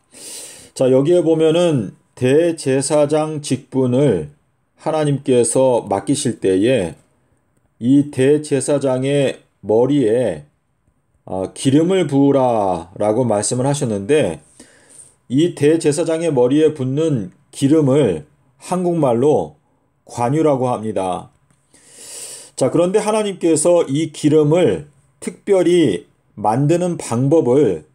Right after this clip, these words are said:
구체적으로 설명을 해 놓으셨는데, 이 관유에 들어가는 재료를 살펴보게 되면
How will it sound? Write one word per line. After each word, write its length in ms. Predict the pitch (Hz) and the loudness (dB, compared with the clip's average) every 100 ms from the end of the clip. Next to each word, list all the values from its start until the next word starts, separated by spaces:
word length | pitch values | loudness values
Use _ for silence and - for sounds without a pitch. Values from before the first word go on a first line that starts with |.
| _ | _
구체적으로 1040 | - 123 - 160 143 131 135 147 131 87 - _ - | -8 -8 0 0 2 2 4 4 2 0 -6 _ -14
설명을 560 | - 180 175 170 165 | -4 -2 0 0 0
해 100 | 165 | 0
놓으셨는데, 960 | 135 117 123 120 104 98 143 131 80 73 _ _ _ _ _ _ _ _ _ _ | 0 2 0 0 -4 -2 0 0 -2 -8 _ _ _ _ _ _ _ _ _ _
이 300 | 131 180 180 | -2 -2 -2
관유에 560 | - 127 147 175 180 147 | -2 -2 0 0 0 0
들어가는 580 | 147 151 151 170 170 | 0 2 0 -4 -8
재료를 760 | - 123 139 151 165 156 107 - _ - | -4 0 4 4 4 4 0 -4 _ -12
살펴보게 680 | - 190 185 190 147 139 135 | -4 -2 -2 0 2 2 2
되면 640 | 120 110 95 110 185 | 0 0 0 -2 -4